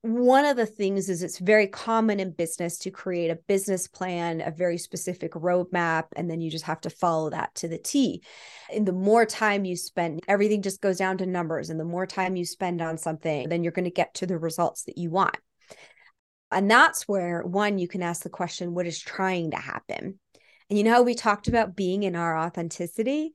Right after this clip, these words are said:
And when I said, "If you know in your head, by the time it happens, that's not true anymore." So we really need to be careful when we create these plans. Of course, it's great when so many people need to move forward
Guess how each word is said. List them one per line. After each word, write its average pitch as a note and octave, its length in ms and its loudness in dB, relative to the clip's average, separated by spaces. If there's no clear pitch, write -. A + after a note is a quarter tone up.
And F3 220 -2
when F3+ 120 -2
I F3+ 100 -2
said, F3 340 0
"If - 120 -12
you F#3 60 -4
know E3+ 400 2
in - 100 0
your E3 120 -2
head, D#3+ 320 -4
by E3+ 140 -2
the D#3+ 100 0
time E3+ 340 -6
it - 60 -6
happens, A3 480 -2
that's - 320 -4
not E3+ 240 -6
true F3 500 -4
anymore." - 760 -4
So - 160 -10
we G3+ 120 -2
really A#3 260 6
need B3+ 160 2
to G#3 80 -10
be G#3+ 120 -2
careful G#3 440 0
when F3 160 -2
we E3 80 -2
create F3+ 400 -4
these E3+ 160 -6
plans. F4 500 2
Of G3 140 -6
course, D4 320 -2
it's B3 160 -8
great F3+ 420 0
when E3+ 140 -4
so - 380 -4
many G3+ 240 2
people E3+ 380 -2
need E3 260 -4
to E3+ 100 -6
move D#3+ 300 -6
forward A3 480 0